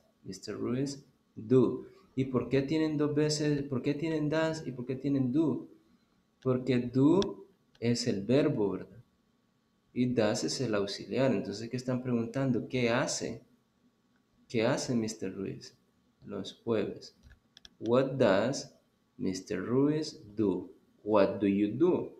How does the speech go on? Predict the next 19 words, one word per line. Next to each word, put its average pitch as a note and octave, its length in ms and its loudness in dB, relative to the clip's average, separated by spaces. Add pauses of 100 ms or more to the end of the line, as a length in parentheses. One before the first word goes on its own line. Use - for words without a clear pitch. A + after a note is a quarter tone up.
(580)
What A#2+ 360 4
does G#2+ 300 0
Gabriel C3 560 0
do? - 240 -14 (520)
What A#2 360 2
does G#2+ 260 2
Carla C3+ 520 2
do? - 360 -8 (720)
What G2+ 420 -2
do G2+ 100 -2
you B2 340 4
do? - 320 -4 (760)
Entonces, G#2+ 360 -12
el G#2+ 340 -6
segundo A#2 560 4
do D3 500 2
es A2+ 400 -4 (360)
de G2 180 -6
verbo. B2+ 540 0